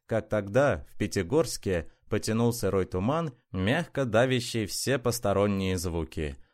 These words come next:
Поэтому тишина превосходила все санитарные нормы. Тарханов даже поёжился непроизвольно,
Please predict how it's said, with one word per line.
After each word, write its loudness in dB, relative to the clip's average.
Поэтому 2
тишина 0
превосходила 0
все -2
санитарные 0
нормы. -2
Тарханов 2
даже 2
поёжился 0
непроизвольно, -2